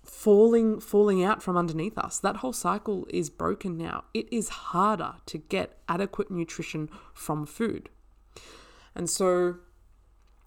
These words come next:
they are a few of the <laughs> reasons, I, I went into that a little bit, hey, um, but they are a few of the reasons why I believe that,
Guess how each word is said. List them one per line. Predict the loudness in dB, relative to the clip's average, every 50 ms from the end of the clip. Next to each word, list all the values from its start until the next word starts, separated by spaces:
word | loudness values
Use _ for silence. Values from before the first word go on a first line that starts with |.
| -20 -16 -6
they | 0 2 4 4 4
are | 4 2 2 2 2 2 0
a | -4
few | -6 2 6 6 6
of | 6 4 0
the | -2
<laughs> | -4 -4
reasons, | -4 -4 -2 -2 -2 -2 0
I, | -2 -2 -2 -4 -2
I | -2 0 0
went | 2 0 0 -2
into | -4 -4 -4
that | -4 -4 -4
a | -2
little | -2 -4 -2 -2
bit, | -2 -2 -2 -2
hey, | -4 -4 -6 -6 -8 -12 -16 -18 -16 -18 -18 -20 -20 -8 _
um, | 0 0 0 0
but | -2 -2 2
they | 4 4
are | 4 4
a | 2
few | 0 0 0 2
of | 2
the | 2
reasons | 2 2 0 2 0 -2 -2 -2
why | 0 0 2 2 2
I | 0
believe | -2 -2 -2 0 0 -2 -2 -4
that, | -4 -4 -4 -4 -6